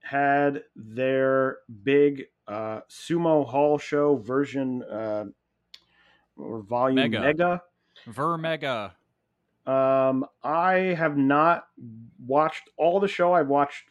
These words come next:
Speaker 1: part of the show, but a number of Joshi wrestlers on it. Um,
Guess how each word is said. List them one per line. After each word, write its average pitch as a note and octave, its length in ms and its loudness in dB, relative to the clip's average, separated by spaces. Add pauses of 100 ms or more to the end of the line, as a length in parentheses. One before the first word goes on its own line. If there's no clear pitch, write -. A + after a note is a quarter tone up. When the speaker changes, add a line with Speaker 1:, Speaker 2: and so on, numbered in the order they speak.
Speaker 1:
part E3 220 2
of E3 80 0
the D#3+ 60 -2
show, D3+ 320 2
but C#3 180 2
a B2+ 60 0
number C3+ 400 0
of B2+ 160 -2
Joshi B2+ 600 -4
wrestlers C3 540 -4
on B2+ 300 -4
it. B2+ 140 -4 (560)
Um, A2+ 580 -6